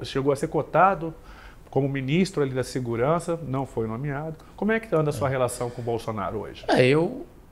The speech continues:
Speaker 2: dormia ministro e acordava palhaço, né? Mas, assim, a gente depois teve uma boa conversa, depois daquele meu afastamento, que as pessoas confundiram, acharam que eu,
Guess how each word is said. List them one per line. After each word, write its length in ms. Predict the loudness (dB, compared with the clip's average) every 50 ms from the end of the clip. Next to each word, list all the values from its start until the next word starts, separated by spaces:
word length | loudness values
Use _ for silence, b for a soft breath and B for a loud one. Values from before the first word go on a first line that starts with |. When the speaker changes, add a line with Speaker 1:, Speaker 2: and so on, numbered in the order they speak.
| -20 -20 -12 -4
Speaker 2:
dormia 520 | 2 4 6 6 6 6 4 4 4 4
ministro 600 | 2 2 0 0 0 0 0 0 -2 -4 -4 4
e 80 | 6 6
acordava 520 | 8 8 6 4 4 4 2 2 2 0
palhaço, 680 | 0 0 2 2 2 2 0 -2 -2 -4 -6 -6 -6 -10 -18 -20 -20 -16 -12
né? 200 | -10 -10 -10 -10 -12 B B B B B B B B B B B -20 -18 -12
Mas, 640 | -8 -4 -2 0 2 2 2 2 2 0 -2 -4 -6
assim, 540 | -4 -2 -2 -2 -2 -2 -2 -2 -2 -4 -6 -10 -14 -16 -12
a 80 | -12 -8
gente 480 | -6 -4 -4 -4 -4 -4 -6 -8 -8 -10 -14 -20 -20 -20 -20 -20 -20 -20 -20 -20 -12 -4
depois 720 | -4 -4 -4 -2 -2 -2 0 0 0 -2 -4 -6 -8 -14 -20 -20 -6 -2
teve 200 | 0 0 2 0
uma 80 | -2 -2
boa 240 | -2 -2 -4 -4
conversa, 580 | -4 -6 -6 -2 0 0 0 0 -2 -4 -6 -10 B B B B B B B B B B -8
depois 300 | -8 -6 0 0 2 2
daquele 340 | 2 0 -2 -4 -6 -6 -4
meu 220 | -2 2 4 4
afastamento, 920 | 4 4 2 2 2 2 2 2 2 2 2 2 2 2 0 0 -4 -8 -12 -14 B B B B B B -4
que 80 | -2 -2
as 80 | -2
pessoas 480 | -2 -2 -4 -4 -2 0 0 0 0 0
confundiram, 800 | -4 -6 -8 -6 -6 -6 -6 -4 0 2 2 2 2 0 -2 -6 -10 -16 B B B B B B B B -2
acharam 420 | -2 0 2 4 4 4 4 4
que 120 | 2 2 0
eu, 160 | 0 0